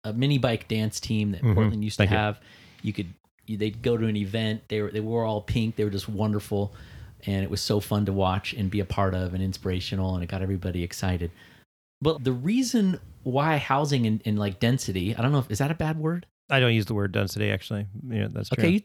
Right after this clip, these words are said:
Speaker 1: educate me. What, what should I say?
Speaker 2: I think I say
Speaker 1: Yeah.
Speaker 2: proximity,
Speaker 1: Okay, the
Speaker 2: usually.
Speaker 1: idea that,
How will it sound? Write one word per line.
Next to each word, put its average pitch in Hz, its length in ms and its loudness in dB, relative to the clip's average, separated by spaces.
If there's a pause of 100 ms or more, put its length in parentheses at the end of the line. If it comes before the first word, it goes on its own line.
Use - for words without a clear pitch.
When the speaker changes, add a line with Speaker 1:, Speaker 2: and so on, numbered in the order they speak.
Speaker 1:
educate 156 360 -2
me. 95 100 -2
What, 120 180 -2
what 160 120 -2
should - 140 -6
I 165 40 0
say? 147 380 -4 (140)
Speaker 2:
I 143 80 2
think 156 280 0
I 139 120 2
say 139 140 2
Speaker 1:
Yeah. 143 100 2
Speaker 2:
proximity, 131 580 0
Speaker 1:
Okay, - 220 4
the 131 80 2
Speaker 2:
usually. 123 80 4
Speaker 1:
idea 160 220 4
that, 147 180 0